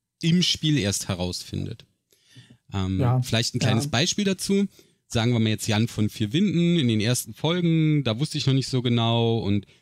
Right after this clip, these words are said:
Speaker 1: später fällt mir ein, jetzt könnte ich eine coole Geschichte erzählen, weil wir haben jetzt gerade mal so ein bisschen eine Reiseszene oder so. Und deshalb gebe ich ihm jetzt noch als Gegenstand mit eine Brosche seiner Mutter. So, weil
Speaker 2: Mhm.
Speaker 1: die Mutter war krank und die, als sie sich verabschiedet haben, wollte die unbedingt, dass man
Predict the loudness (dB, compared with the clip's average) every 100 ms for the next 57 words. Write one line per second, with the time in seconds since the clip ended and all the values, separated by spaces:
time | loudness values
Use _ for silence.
0 | -6 -2 0 0 0 0 0 0 2 2
1 | 0 -2 -2 0 0 -2 -2 -4 -4 -4
2 | -2 -2 -2 -4 -4 -6 -6 -4 -2 0
3 | 0 0 0 0 -2 -4 -4 0 0 0
4 | -2 -2 -4 -2 -2 0 0 -2 -4 -8
5 | -2 0 0 0 -2 -2 -2 _ -20 _
6 | _ -6 0 0 2 0 0 -2 -2 -2
7 | 0 0 0 -2 -6 -4 -8 -8 -2 0
8 | 0 0 0 0 0 -2 -8 _ _ _
9 | _ -2 -2 0 0 0 0 0 0 2
10 | 0 0 -2 -4 -10 _ _ _ _ -6
11 | -2 -2 0 0 2 4 4 2 2 0
12 | 0 -2 -4 -4 -4 0 2 0 0 -2
13 | -2 -4 -4 -4 -6 -4 -4 -2 -2 0
14 | 0 0 0 0 0 -2 -4 0 0 2
15 | 0 0 -2 0 0